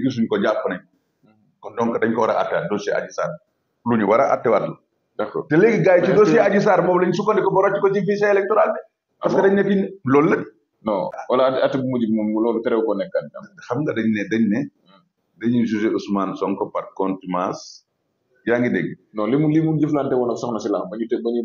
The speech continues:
Speaker 2: da-, daanoon ko ñaari at yi, ak ñaari at yi kaso yooyu, loolu moo ko teree nekk, euh, candidat wala?
Speaker 1: Waaw, mais xam nga ci biir daan ñetti at boobu.
Speaker 2: Ñaari at.
Speaker 1: Dañ ne, waaw, ñaari at boobu. Daanu ñaari at boobu, dañ ne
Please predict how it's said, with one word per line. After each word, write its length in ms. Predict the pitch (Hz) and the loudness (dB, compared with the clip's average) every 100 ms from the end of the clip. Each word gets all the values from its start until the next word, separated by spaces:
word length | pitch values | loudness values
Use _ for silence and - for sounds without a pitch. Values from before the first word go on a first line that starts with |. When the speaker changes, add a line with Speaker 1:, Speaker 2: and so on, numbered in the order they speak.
| - - | -8 -8
Speaker 2:
da-, 100 | 113 | -4
daanoon 320 | 113 113 104 | -2 -2 -4
ko 80 | 98 | -6
ñaari 220 | 101 98 | -4 -2
at 120 | 87 | -4
yi, 80 | 87 | -6
ak 320 | 90 85 101 | -10 -8 -6
ñaari 200 | 110 110 | -4 -4
at 100 | 95 - | -4 -6
yi 40 | |
kaso 160 | 92 90 | -12 -12
yooyu, 160 | 87 95 | -10 -10
loolu 200 | 117 123 | -4 -2
moo 100 | 123 | -2
ko 160 | 123 110 | -4 -6
teree 140 | 101 | -6
nekk, 140 | 98 98 | -8 -12
euh, 160 | 87 82 _ _ _ _ | -12 -12 _ _ _ _
candidat 320 | 95 92 - | -10 -8 -12
wala? 160 | - - - | -12 -16 -2
Speaker 1:
Waaw, 180 | 139 143 | 0 2
mais 120 | 147 | 0
xam 180 | - 185 | 0 0
nga 100 | 196 | 0
ci 100 | 180 | 2
biir 240 | 165 165 131 | 2 2 4
daan 240 | 139 123 | 2 2
ñetti 220 | 123 123 | 0 0
at 120 | 87 - | -4 -2
boobu. 240 | 107 90 - _ | 0 0 -2 _
Speaker 2:
Ñaari 200 | 123 117 | -2 0
at. 40 | 101 | 2
Speaker 1:
Dañ 120 | 135 | 2
ne, 80 | 147 | 2
waaw, 220 | - 123 117 | 2 2 2
ñaari 240 | 147 151 | 2 2
at 140 | 127 104 | 2 0
boobu. 220 | 101 85 - _ | 0 0 -4 _
Daanu 260 | - 151 147 | -2 0 2
ñaari 200 | 123 113 | 2 2
at 120 | 104 98 | 0 0
boobu, 180 | 98 | -2
dañ 140 | 98 | 0
ne 80 | 120 | 0